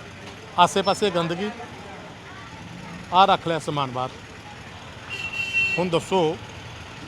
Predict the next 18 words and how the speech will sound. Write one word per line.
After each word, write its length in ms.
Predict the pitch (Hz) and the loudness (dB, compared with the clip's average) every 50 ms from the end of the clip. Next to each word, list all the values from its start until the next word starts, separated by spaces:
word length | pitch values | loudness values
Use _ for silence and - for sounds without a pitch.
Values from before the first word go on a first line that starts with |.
| - - - - - - - - - - - 139 | -14 -14 -14 -14 -14 -14 -14 -14 -12 -12 -8 -6
ਵੀ 120 | 180 196 190 - - - - - - - - - | -6 -6 -6 -8 -10 -12 -12 -12 -12 -10 -4 0
ਕੀ 160 | 202 220 240 | 2 2 4
ਬਣੂਗਾ? 420 | 208 202 175 151 135 120 110 110 104 - - - - - - | 6 4 4 4 2 -2 -4 -8 -8 -10 -10 -12 -12 -4 -2
ਕਿੱਥੇ 280 | 196 180 - - 214 208 | -2 0 4 4 4 4
ਰ-, 100 | 202 190 - - - - - - | 4 0 -6 -8 -10 -10 -8 -8
ਸਕੂਟਰ, 340 | - - - 170 170 190 208 | -8 0 2 2 2 4 2
ਮੋਟਰਸਾਈਕਲ 400 | 208 196 190 - 190 180 180 180 | 2 0 2 2 2 2 2 2
ਲੱਗੇ? 140 | 170 170 202 | 0 0 4
ਆਹ 120 | 196 180 180 | 6 6 8
ਲੱਗ 160 | 180 156 151 | 8 6 4
ਗਿਆ 140 | 151 185 196 | 4 2 2
ਨਾ, 120 | 233 233 | 2 0
ਹੁਣ, 160 | 170 185 180 185 - - 160 - | 0 -2 -2 -2 -4 -6 -4 -2
ਹੁਣੇ 160 | 165 160 175 | 0 2 2
ਹੋ 160 | 202 175 175 160 | 2 4 2 2
ਜਾਣਾ 180 | 156 151 160 | 2 2 0
ਜਾਮ। 240 | 160 151 151 160 160 160 - - - - - - - - - - - - - - - - | 0 0 -2 -2 -4 -6 -8 -10 -10 -10 -10 -10 -10 -10 -10 -10 -10 -10 -10 -8 -4 0
ਲਓ। 180 | 139 131 127 | 2 2 2